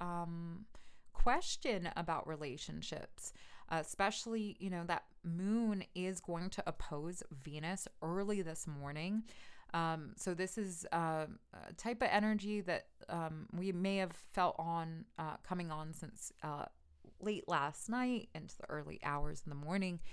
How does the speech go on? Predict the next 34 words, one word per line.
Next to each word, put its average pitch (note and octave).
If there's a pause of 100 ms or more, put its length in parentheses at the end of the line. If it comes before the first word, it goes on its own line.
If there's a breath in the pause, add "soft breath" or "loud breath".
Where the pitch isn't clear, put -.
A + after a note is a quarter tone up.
(380 loud breath)
really B3+
looking F3
at D3
if -
we're D3+
getting D#3
our D3+
needs D3+
met, C#3 (100)
like, D3+
on D3+
a C#3+
spiritual G3
level, F#3+ (280 loud breath)
on D3
an C#3
unconditional E3
level, F3 (280 loud breath)
and F3
also A3
on F#3+
a F3+
material D#3+
level. C#3 (160)
This E3+
is F3
going E3
to, D#3
you E3
know, D#3+
put -
finances F3+
into D#3
perspective, C#3+